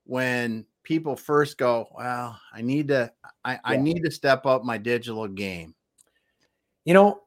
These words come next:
Speaker 2: I'm, I'm, let's go back to the basics, man. You and I, you know, we're, we're, we're not young men anymore. We're, but we're young at heart, though, Damon. That's
Speaker 1: Young at
Speaker 2: all that
Speaker 1: heart.
Speaker 2: matters.
Speaker 1: There we
Speaker 2: We're
Speaker 1: go.
Speaker 2: young at heart.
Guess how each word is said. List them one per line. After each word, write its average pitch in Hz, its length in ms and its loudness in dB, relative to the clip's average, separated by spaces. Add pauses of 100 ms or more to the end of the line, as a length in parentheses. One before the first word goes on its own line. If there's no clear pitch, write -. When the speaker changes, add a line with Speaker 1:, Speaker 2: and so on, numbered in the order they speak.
(140)
Speaker 2:
I'm, 143 220 4
I'm, 143 240 -6
let's 156 220 2
go 175 120 10
back 180 260 10
to 185 60 10
the 165 60 6
basics, 190 480 8
man. 139 280 8
You 151 100 10
and 156 100 8
I, 156 80 8
you 147 340 6
know, 139 140 8
we're, 147 320 8
we're, 139 320 4
we're 123 100 -2
not 131 220 4
young 135 240 4
men 117 280 0
anymore. 117 520 -6
We're, 160 180 12
but 160 320 6
we're 160 140 12
young 170 280 10
at 156 120 8
heart, 151 400 8
though, 127 180 6
Damon. 135 320 2
That's 135 180 6
Speaker 1:
Young 151 80 8
at 143 40 4
Speaker 2:
all 123 60 2
that 120 60 4
Speaker 1:
heart. 110 100 2
Speaker 2:
matters. 127 200 4
Speaker 1:
There 135 100 6
we 147 40 6
Speaker 2:
We're 147 80 8
Speaker 1:
go. 139 140 2
Speaker 2:
young 139 120 2
at 131 80 -4
heart. 135 280 6